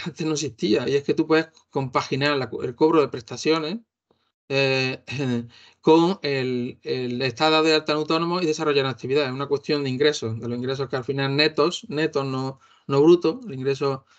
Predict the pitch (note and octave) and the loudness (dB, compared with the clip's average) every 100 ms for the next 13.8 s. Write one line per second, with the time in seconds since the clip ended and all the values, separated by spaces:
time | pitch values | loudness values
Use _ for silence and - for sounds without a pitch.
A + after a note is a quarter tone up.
0 | _ _ _ C3+ D3+ D3+ D#3+ D#3 C#3 D3 | _ _ _ 0 0 2 2 2 0 2
1 | C#3 D3+ - C3+ C3+ - C3 B2+ B2+ B2 | 2 2 0 0 -2 0 -2 0 0 -4
2 | A#2 C3+ A#2+ A#2+ C3 A#2 D3+ D#3 D#3 D#3 | -2 0 0 -2 -4 4 4 4 -2 -4
3 | C3 C#3 - C#3 E3 F#3 E4+ - _ _ | -4 -4 -2 0 2 2 0 -6 _ _
4 | _ _ _ _ C#3 C#3 C3+ C3 C3 C#3+ | _ _ _ _ 0 2 4 2 2 2
5 | D3+ D3+ D3 C#3+ C3+ B2+ B2+ D3 F#3 A#3 | 2 0 0 2 0 0 2 0 0 -6
6 | _ _ _ - C#3 C3+ C3 C3 B2+ B2+ | _ _ _ -4 0 2 2 2 0 0
7 | B2+ A#2+ - D3+ D#3 E3 - C#3 B2+ B2 | -2 -4 4 6 6 4 -2 -4 -2 0
8 | A#2+ A2+ A#2 - _ _ C#3 C3 C#3+ C#3+ | 0 0 -2 -6 _ _ 0 4 4 4
9 | D3 D3 C3+ C3+ B2+ A#2+ A2+ A#2+ A2+ A2 | 4 2 0 0 0 0 -2 -2 -2 -4
10 | A2 A2+ A2+ C3 B2 C3 B2+ B2 B2 A#2+ | -2 -2 0 -2 2 2 2 2 2 2
11 | A#2+ A#2+ A#2 B2 B2+ B2+ - C3+ C#3+ C#3 | 0 0 -2 -4 -8 -8 -2 4 4 4
12 | A#2+ A2 - _ _ B2+ D3 _ _ _ | -2 -4 -8 _ _ -10 -10 _ _ _
13 | - - - - C#3 D3+ D#3 | -20 -20 -20 -2 2 4 2